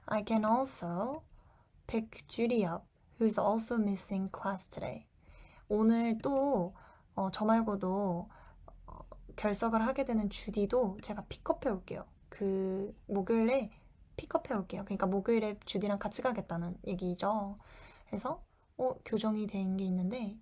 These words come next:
"Yes, I can also pick Judy up. Today's class." 오케이, 잘한 것 같죠? "I can also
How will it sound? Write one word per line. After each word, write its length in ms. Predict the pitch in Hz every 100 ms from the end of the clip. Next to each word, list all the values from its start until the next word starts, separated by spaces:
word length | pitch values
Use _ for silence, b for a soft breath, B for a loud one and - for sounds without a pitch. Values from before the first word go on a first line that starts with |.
| -
"Yes, 360 | 233 254 -
I 100 | - -
can 140 | 226
also 240 | 240 277 -
pick 120 | - _ -
Judy 360 | - 214 233 294
up. 120 | 339 - _ _ _ _ _ - - _ _ _ _ _ _ - - b b b b b _ _ _ _ _ _ _
Today's 360 | - - 220 220 -
class." 880 | 262 254 180 - - - - - - - - _ - _ _ _ _ _ _ _ - - - _ -
오케이, 680 | 196 - 302 269 180 - - _ -
잘한 320 | - 202 220
것 80 | 214
같죠? 580 | 190 - 185 180 240 -
"I 100 | 208
can 140 | 214 208
also 260 | 196 208